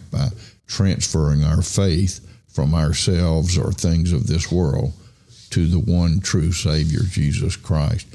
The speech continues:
He said, "I'm standing at this door and knocking, and if any of you will hear my voice and open the door,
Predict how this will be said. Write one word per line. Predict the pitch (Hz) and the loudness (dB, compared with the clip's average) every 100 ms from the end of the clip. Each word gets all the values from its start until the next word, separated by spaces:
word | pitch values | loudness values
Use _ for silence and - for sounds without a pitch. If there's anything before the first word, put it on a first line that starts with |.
| - - | -20 -12
He | - | -4
said, | 104 107 | -2 0
"I'm | 110 123 | 2 0
standing | - 127 127 123 | 0 0 2 2
at | 113 92 | 0 0
this | 117 | -2
door | - 110 113 107 | 0 0 2 2
and | 92 | 2
knocking, | 101 113 - 127 - - - _ - - | 2 0 0 -2 -2 -16 -20 _ -20 -6
and | 98 107 | -2 0
if | 101 - | 0 0
any | 135 175 208 156 127 - - | 0 2 2 2 0 -4 -8
of | - 120 110 | -2 0 2
you | 107 110 104 | 2 2 2
will | 85 98 98 | 2 0 2
hear | 113 151 | 2 2
my | 143 120 | 2 2
voice | 98 120 123 95 95 - - - - | 2 2 2 0 -2 -8 -20 -20 -8
and | - 92 | -2 0
open | 113 147 127 | 2 0 0
the | 117 | 2
door, | 98 123 147 101 95 | 2 2 0 0 -2